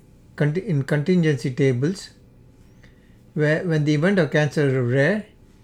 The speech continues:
in both the exposure and non-exposure group.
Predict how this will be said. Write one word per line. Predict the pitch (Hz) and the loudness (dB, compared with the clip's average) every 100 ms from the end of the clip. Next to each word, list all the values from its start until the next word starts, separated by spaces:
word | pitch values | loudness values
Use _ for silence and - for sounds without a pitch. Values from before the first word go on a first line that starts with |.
| - - - - - | -20 -20 -20 -14 -2
in | 143 131 | 0 4
both | 156 233 - | 2 2 0
the | 147 | 0
exposure | - - 160 143 185 | -2 -2 2 2 2
and | 214 139 | 0 0
non-exposure | 139 151 147 - - - - - - 160 143 135 | 0 0 -2 -6 -18 -20 -12 -12 -4 0 2 2
group. | 123 139 202 | 2 0 -2